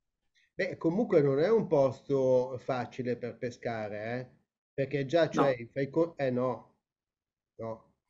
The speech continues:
Speaker 1: Perché
Speaker 2: No,
Speaker 1: già
Speaker 2: a parte
Speaker 1: quindici metri è una quota che, diciamo, per il pescatore di tutti i giorni, del sabato e della domenica, è già impegnativa. E, e ovviamente dai tredici metri in giù è importante, ecco.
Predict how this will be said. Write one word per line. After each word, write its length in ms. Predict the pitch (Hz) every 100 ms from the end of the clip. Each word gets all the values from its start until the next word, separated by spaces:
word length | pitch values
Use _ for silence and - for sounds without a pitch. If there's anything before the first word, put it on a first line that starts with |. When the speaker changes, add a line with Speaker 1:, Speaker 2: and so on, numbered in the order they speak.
| _ _ _ _ _ _
Speaker 1:
Perché 280 | - 120 135 131
Speaker 2:
No, 40 |
Speaker 1:
già 140 | - 151
Speaker 2:
a 80 | -
parte 260 | 185 180
Speaker 1:
quindici 220 | 175 -
metri 400 | 175 190 208 226 208
è 120 | 156
una 260 | 139 135 131
quota 560 | 143 143 147 143 135 - _ _
che, 340 | 151 143 143 -
diciamo, 480 | 135 - 143 139 139
per 180 | 135
il 140 | 127 123
pescatore 840 | 151 151 139 - 147 147 135 135
di 140 | 120 123
tutti 280 | 135 135
i 40 | 139
giorni, 360 | 127 131 127
del 140 | 117 113
sabato 400 | 135 131 127 135
e 140 | 123
della 220 | 123 131
domenica, 880 | 131 127 123 143 151 175 165 - - -
è 140 | 127
già 180 | 131 127
impegnativa. 880 | 127 131 120 120 - 123 107 104 101 _ _ _
E, 120 | 143 123 123
e 40 | 123
ovviamente 1040 | 123 131 139 160 165 180 170 135 120 113
dai 400 | 117 117 - _
tredici 500 | 135 131 127 123 143
metri 400 | 147 143 139 131
in 80 | 135
giù 340 | 127 135 160
è 440 | 135 113 107 101 98 98
importante, 800 | 95 110 110 123 139 117 104 107 117
ecco. 360 | - - 92